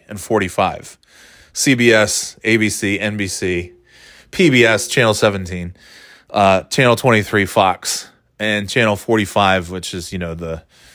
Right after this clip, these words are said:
the whatever, whatever you call it now. It was, it was, like, W P I X. You know? No, it wasn't. No, Channel eleven's P I X. We lost that, too, when we didn't have cable. I was so bummed because P I X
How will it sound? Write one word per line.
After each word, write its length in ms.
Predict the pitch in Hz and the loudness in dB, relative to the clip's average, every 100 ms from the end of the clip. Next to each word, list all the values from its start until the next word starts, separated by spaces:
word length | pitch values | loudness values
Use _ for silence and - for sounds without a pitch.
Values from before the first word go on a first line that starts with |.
| _ _ _ | _ _ _
the 120 | 92 | -10
whatever, 460 | 85 82 82 80 82 - - | -8 -8 -8 -8 -10 -12 -4
whatever 240 | 113 120 | 2 4
you 100 | 110 | 2
call 280 | 101 117 104 | 2 4 4
it 80 | 98 | 2
now. 320 | 98 95 90 - - - - _ | 0 0 -2 -12 -20 -20 -20 _
It 140 | 127 | -14
was, 120 | 139 | -12
it 140 | 135 151 | -4 4
was, 240 | 135 110 | 4 4
like, 240 | 127 120 104 | 2 2 4
W 240 | 127 120 | 2 2
P 220 | - 120 | 2 4
I 80 | 104 | 6
X. 500 | 101 101 - - - - _ | 4 2 -4 -10 -10 -18 _
You 120 | 104 | -8
know? 260 | 95 92 85 - | -4 -4 -8 -6
No, 280 | 180 220 | 2 4
it 40 | 185 | 6
wasn't. 260 | 156 135 | 4 2
No, 200 | 151 156 | 0 0
Channel 300 | 117 165 180 | 0 2 2
eleven's 360 | 120 123 151 104 | 4 4 2 -6
P 160 | - 101 | -2 2
I 100 | 113 | 2
X. 120 | - - _ | -2 -14 _
We 120 | - 139 | 0 4
lost 300 | 143 147 - | 6 4 2
that, 240 | 139 135 | 2 2
too, 160 | - 147 | 2 0
when 100 | 101 | 0
we 80 | |
didn't 120 | 95 95 | -4 -6
have 100 | 87 | -6
cable. 300 | 92 87 82 | -8 -6 -6
I 60 | |
was 120 | 98 | -6
so 140 | - 131 | -2 -4
bummed 280 | 107 139 110 | 0 -2 -2
because 260 | 98 101 | -12 -12
P 180 | - 139 | -10 -4
I 80 | 123 | -2
X 280 | 147 - | -2 -6